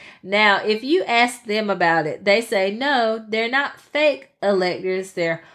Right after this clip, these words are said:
alternate electors," because they believe that they were gonna cause enough hullabaloo on one six that Mike Pence would have been like, "Okay,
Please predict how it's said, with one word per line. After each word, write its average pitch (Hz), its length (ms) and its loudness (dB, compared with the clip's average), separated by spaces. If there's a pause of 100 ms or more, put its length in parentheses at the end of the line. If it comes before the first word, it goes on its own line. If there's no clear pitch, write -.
(300)
alternate 220 680 2
electors," 165 640 -6
because 175 400 -6
they 285 280 2
believe 180 680 2
that 160 260 -4
they 220 160 2
were 240 140 0
gonna 196 200 -4
cause 185 320 2
enough 208 380 0
hullabaloo 220 1040 0 (960)
on 196 320 2
one 208 300 0
six 311 680 -2 (180)
that 190 680 2 (160)
Mike 220 600 0
Pence 330 500 -2
would 220 200 -2
have 196 240 0
been 202 180 -2
like, 175 400 2
"Okay, 190 520 0